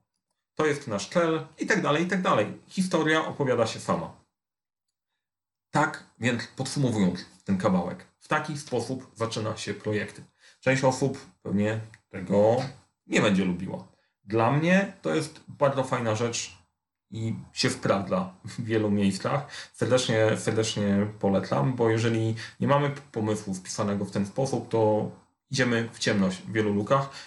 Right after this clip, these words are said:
i trudniej jest opowiadać, e, w spójny sposób o tym, e, o tym dalej. Co zrobić? Pobierz szablon ze strony kis P M P L, popracuj nad tym, podziałaj, zobacz filmy o tym, jaki, co stoi za tą kartą projektu,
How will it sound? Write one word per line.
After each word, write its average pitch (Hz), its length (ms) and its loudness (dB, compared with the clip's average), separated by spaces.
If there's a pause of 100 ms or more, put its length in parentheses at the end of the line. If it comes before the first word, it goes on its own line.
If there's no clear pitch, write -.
i 117 80 -8
trudniej 131 400 2
jest 113 160 -2
opowiadać, 104 680 0
e, 98 300 2
w 92 40 -8
spójny 104 440 0
sposób - 400 -4
o - 40 -10
tym, 92 480 6 (420)
e, 104 200 4
o 107 80 0
tym 110 180 0
dalej. 90 260 2 (580)
Co 175 140 2
zrobić? 101 380 2 (180)
Pobierz 156 560 0
szablon 131 540 0
ze 123 100 -12
strony 123 300 -4
kis - 200 -12
P 120 180 -4
M 117 120 -2
P 113 280 4
L, 110 140 0 (360)
popracuj 127 500 2
nad 113 280 2
tym, 110 320 0
podziałaj, 113 600 4 (140)
zobacz 131 360 2
filmy 110 520 -4
o 104 220 2
tym, 101 560 -2 (140)
jaki, 120 600 -4 (160)
co 147 140 0
stoi 113 360 2
za 113 100 -2
tą 110 160 -4
kartą 107 280 -2
projektu, 110 540 0